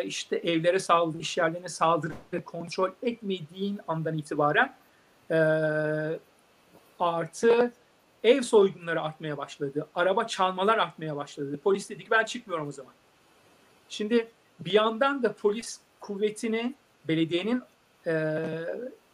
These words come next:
el-, çalışanı, e, ve o da demokrat. O yüzden çok ilginç şeyler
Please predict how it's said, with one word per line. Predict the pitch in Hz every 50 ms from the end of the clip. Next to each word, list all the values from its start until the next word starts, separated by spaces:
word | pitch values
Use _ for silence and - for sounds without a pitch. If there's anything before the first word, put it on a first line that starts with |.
| _ -
el-, | 180 180 165 -
çalışanı, | - - 185 170 165 - - 165 156 196 247 277 - _ _ _ _ _ _ _ _ _ _ _ _ -
e, | 165 160 156 156 160 160 160 160
ve | 147 254
o | 262 233 254
da | 254 196
demokrat. | 190 202 196 180 - - 180 - - - _ _ _ _ _ _ _ _ _ _ _ -
O | 185 208
yüzden | 233 240 233 - - 262 262 262 254 247 - _ _ - _ _ _ - - - -
çok | - - 254 277 - -
ilginç | 208 208 214 - 240 240 240 -
şeyler | - 214 214 233 240 233 214 202